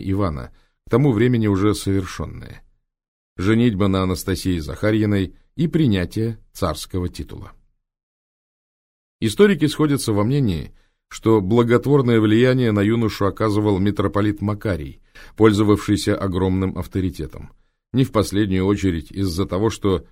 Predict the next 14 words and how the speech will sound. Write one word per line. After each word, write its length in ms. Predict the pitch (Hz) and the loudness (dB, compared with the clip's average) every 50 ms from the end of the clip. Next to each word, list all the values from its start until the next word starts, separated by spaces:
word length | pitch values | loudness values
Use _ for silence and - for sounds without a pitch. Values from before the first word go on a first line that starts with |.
| _ - | _ -2
не 180 | 101 120 127 | 2 4 4
вмешивался 760 | 117 117 135 151 151 139 - - 95 85 85 78 - - 90 | 4 4 2 2 2 2 0 -2 -4 -4 -4 -6 -6 -6 -6
в 100 | 82 82 | -6 -2
борьбу 340 | 80 101 95 92 82 90 87 | -2 0 0 0 -2 -4 -4
за 180 | 76 80 78 | -4 -6 -8
власть 500 | 73 76 90 104 110 - - - - - - _ _ _ _ - | -6 -6 -4 -4 -4 -4 -6 -12 -16 -20 -20 _ _ _ _ -6
и 200 | - 143 170 - | -2 0 0 0
сторонился 680 | - - - - 123 117 110 101 95 95 98 95 - - | -2 -4 -2 0 2 4 4 2 2 0 -2 -4 -6 -10
политики. 680 | 101 - 123 123 113 78 71 - - - - - - - _ _ _ _ _ _ _ _ _ _ _ _ _ | -6 -4 -4 -2 -2 -4 -6 -10 -18 -18 -18 -20 -20 -20 _ _ _ _ _ _ _ _ _ _ _ _ _
Это 200 | - 113 117 139 | -6 -2 0 0
был 380 | 120 117 127 127 120 104 - - | 2 4 4 4 4 2 -2 -6
муж 600 | 80 85 98 113 131 143 139 - - - - - _ _ - | -8 -4 0 2 4 2 2 0 -6 -14 -16 -20 _ _ -12
чудного 580 | - - 139 175 156 147 160 151 147 131 135 | -4 -2 -2 -2 -2 -2 0 0 0 0 0
рассуждения, 880 | 127 123 - - - - 104 95 80 71 82 85 82 82 78 76 69 | -2 -2 -4 -6 -8 -6 -6 -6 -4 -4 -6 -4 -4 -4 -4 -6 -8